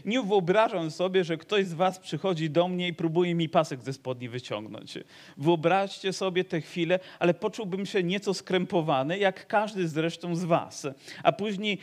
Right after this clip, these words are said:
wiąże mi ręce i mówię, no,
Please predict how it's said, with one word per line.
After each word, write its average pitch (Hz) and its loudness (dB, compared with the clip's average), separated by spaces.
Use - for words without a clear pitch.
wiąże 190 4
mi 175 2
ręce 143 0
i 156 0
mówię, 160 2
no, 165 2